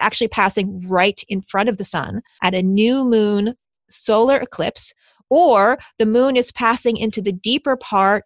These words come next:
of the shadow of the earth during a lunar eclipse. And so what we're working with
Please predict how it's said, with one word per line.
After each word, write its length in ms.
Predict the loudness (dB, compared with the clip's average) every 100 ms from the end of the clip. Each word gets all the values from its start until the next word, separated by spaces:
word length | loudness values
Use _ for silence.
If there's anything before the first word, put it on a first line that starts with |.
| -4
of 180 | -4 -4
the 160 | -6 -4
shadow 580 | -4 0 2 4 4 2
of 220 | 2 0 -2
the 160 | -6 -6
earth 320 | -6 -8 -10 -10
during 500 | -8 -6 -6 -6 -8 _
a 260 | -10 -8 -10 _ _
lunar 480 | -8 -8 -6 -4 -6
eclipse. 460 | -8 -16 -20 -16 -18 _
And 180 | -2 -2
so 520 | -4 -2 2 4 2 -2 _ _ _
what 360 | -6 0 -2 -2
we're 160 | 0 0
working 540 | 2 0 0 -2 -2
with 320 | 0 -2 -4